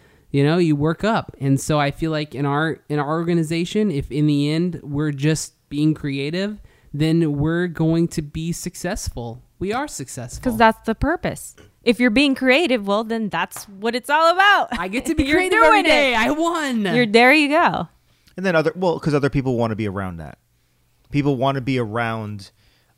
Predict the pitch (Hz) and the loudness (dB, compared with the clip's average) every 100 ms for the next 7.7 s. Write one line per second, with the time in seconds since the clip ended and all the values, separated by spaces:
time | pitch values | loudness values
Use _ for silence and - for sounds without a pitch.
0 | _ _ 131 135 127 107 127 104 82 - | _ _ -8 -6 -6 -6 -8 -8 -6 -4
1 | - 135 127 - 135 131 95 98 - 117 | -2 -2 -2 -4 -8 -8 -10 -12 -10 -8
2 | 104 92 87 - _ _ - 139 139 135 | -6 -6 -10 -14 _ _ -6 -2 0 -2
3 | 123 - _ _ 135 131 151 151 160 - | -6 -16 _ _ -8 -8 -8 -10 -14 -10
4 | 165 165 170 233 127 - 95 92 107 135 | -8 -6 -6 -6 -8 -8 -8 -6 -6 -4
5 | 131 127 143 156 - 135 - 123 117 - | -2 -4 -8 -8 -6 -8 -6 -6 -6 -4
6 | 113 104 98 90 120 123 107 - 107 98 | -4 -4 -6 -4 -4 -4 -6 -4 -4 -6
7 | - 117 110 95 82 101 | -6 -4 -4 -2 -2 -2